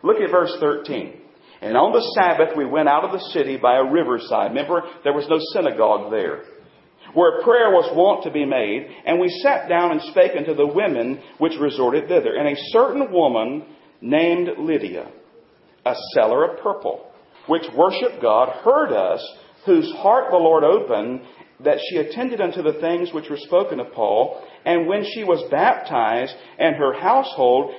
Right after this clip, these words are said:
she besought us, saying, 'If ye have judged me to be faithful to the Lord,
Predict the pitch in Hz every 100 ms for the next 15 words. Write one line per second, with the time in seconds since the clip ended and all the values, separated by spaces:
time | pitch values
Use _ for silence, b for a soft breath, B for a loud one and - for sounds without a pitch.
0 | B - 185 160 156 202 247 220 156 151
1 | 131 135 - B 131 160 151 190 156 120
2 | 156 190 - 180 170 143 135 - 180 214
3 | - 123 156 131 151 175 139